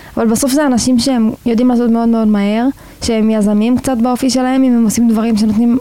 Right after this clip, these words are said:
השראה לאנשים אחרים, שהם עושים את המעבר. ולרוב אנשים כאלה, בטח, כאילו, מהדור שלי,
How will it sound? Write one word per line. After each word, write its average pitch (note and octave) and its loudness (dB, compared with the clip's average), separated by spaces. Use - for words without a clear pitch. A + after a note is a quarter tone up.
השראה A3+ -2
לאנשים A3+ 0
אחרים, A#3 0
שהם A3+ -2
עושים A#3+ 0
את B3+ 0
המעבר. A#3 0
ולרוב A3+ 0
אנשים C#4+ 0
כאלה, A#3+ 0
בטח, A3+ -4
כאילו, G#3+ -2
מהדור G#3 0
שלי, C#4 0